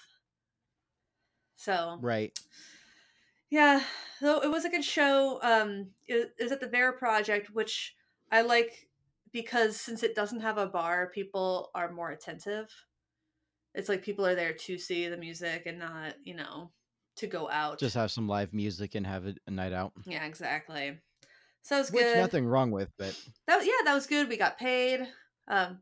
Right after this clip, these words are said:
Speaker 1: better than we expected to get paid. Uh,
Speaker 2: Getting
Speaker 1: oth-,
Speaker 2: paid.
Speaker 1: other bands on the bill were all quite good. Um,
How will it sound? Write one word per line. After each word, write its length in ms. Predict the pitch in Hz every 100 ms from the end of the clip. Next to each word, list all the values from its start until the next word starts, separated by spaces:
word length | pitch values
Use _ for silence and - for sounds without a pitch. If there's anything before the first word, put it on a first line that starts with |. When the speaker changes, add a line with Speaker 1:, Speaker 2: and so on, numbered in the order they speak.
| -
Speaker 1:
better 220 | 196 202
than 300 | 202 190 185
we 100 | 190
expected 360 | 175 - 175 185
to 60 | 185
get 160 | 180
paid. 440 | 190 180 180 180 185 _ _ _ _ _
Uh, 320 | 196 190 185 113
Speaker 2:
Getting 200 | 147 147 120 147 156 156 151 143
Speaker 1:
oth-, 200 | 226 220
Speaker 2:
paid. 60 | 190
Speaker 1:
other 400 | 247 247 240 - _ -
bands 260 | 220 220 214
on 80 |
the 80 | 196
bill 340 | 185 180 185 185
were 160 | 180
all 360 | 170 175 180 185
quite 280 | 208 185 180
good. 520 | 175 170 175 175 185 - _ _ -
Um, 380 | 190 175 175